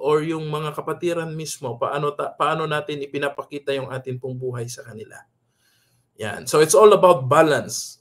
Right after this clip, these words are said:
Ah, kung magbibigay po ako ng example, meron po akong na-, nasambit noon.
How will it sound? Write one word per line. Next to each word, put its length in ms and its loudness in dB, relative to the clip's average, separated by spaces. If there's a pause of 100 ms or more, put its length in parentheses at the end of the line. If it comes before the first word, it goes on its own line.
(120)
Ah, 240 0
kung 160 -4
magbibigay 560 -2
po 160 6
ako 160 4
ng 240 0
example, 560 0
meron 320 -4
po 160 2
akong 400 -6
na-, 320 -2
nasambit 480 -2
noon. 480 -4